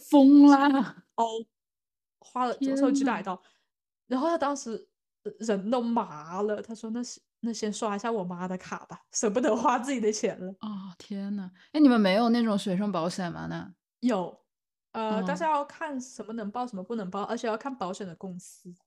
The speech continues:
Speaker 2: 也，
Speaker 1: 啊，
Speaker 2: 我们是有，
Speaker 1: 好复杂。
Speaker 2: 也对，呃，还是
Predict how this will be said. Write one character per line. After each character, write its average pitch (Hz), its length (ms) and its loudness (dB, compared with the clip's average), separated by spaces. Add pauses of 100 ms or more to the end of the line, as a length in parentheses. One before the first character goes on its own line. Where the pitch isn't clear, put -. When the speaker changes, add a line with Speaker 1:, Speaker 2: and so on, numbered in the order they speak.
(400)
Speaker 2:
也， 208 100 -8
Speaker 1:
啊， 190 160 -4
Speaker 2:
我 196 80 -4
们 226 240 -4
是 269 200 -10
有， 214 120 -2 (120)
Speaker 1:
好 190 120 -12
复 202 120 -4
杂。 233 140 -2
Speaker 2:
也 - 20 2
对， 143 140 -4 (680)
呃， - 180 -4 (240)
还 202 60 -4
是 - 160 -6